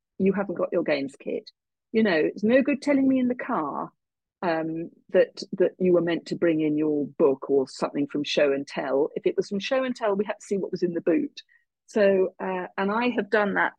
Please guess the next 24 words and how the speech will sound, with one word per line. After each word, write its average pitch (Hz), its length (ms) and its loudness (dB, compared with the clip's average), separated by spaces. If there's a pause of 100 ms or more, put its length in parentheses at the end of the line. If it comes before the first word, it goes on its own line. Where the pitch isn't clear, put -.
terrible 220 600 0
thing 151 300 -6
when 156 160 -12
the - 60 -10
kids - 300 -6
have 160 120 -8
said, 165 400 -4
"Oh 202 240 2
God, 190 320 2
Mum, 170 240 -4
it's, - 340 -12 (600)
you 180 100 -2
know, 160 160 2
dress - 380 -2
up 170 180 -4
as 151 320 0 (240)
whatever, 160 420 0
bloody - 380 0
World 160 420 2
Book - 260 -2
Day - 260 -2
or - 120 -4
something, - 540 -4 (520)
um, 160 400 2